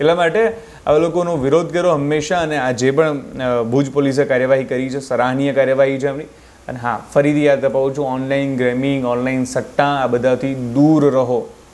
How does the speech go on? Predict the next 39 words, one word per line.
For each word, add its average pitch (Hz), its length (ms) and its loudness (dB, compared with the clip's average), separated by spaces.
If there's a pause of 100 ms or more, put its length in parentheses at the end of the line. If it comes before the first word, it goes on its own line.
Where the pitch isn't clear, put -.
(440)
આ 143 80 4
બધાથી 139 540 2
દૂર 139 480 -2
રહેશો 123 420 -2
એટલો 139 280 0
તમારો 131 400 -2
ફાયદો 120 460 0
છે. 127 220 0 (800)
અને 160 140 4
ફરીથી 190 380 4
કહું 147 140 0
છું, 127 160 -2
online 175 300 0
gaming, 185 260 -2
online 170 300 0
સટ્ટામાં 185 460 0
હું 180 380 0
Dream 160 240 0
Eleven 180 280 2
વગેરેની 175 420 0
વાત 170 200 0
તો 180 80 0
નથી 165 260 2
જ 143 100 -4
કરતો. 113 300 -4 (380)
ઘણા 147 180 2
લોકો 160 260 2
એવું 170 160 2
પણ 170 120 0
કહેશે 143 240 0
કે 135 200 -2
Dream 135 320 -2
Eleven 147 260 0
ને 147 80 -2
બધું 143 220 -2
legally 135 340 0
કેમ 127 180 -6
ચાલે 110 280 -2
છે? 113 80 -8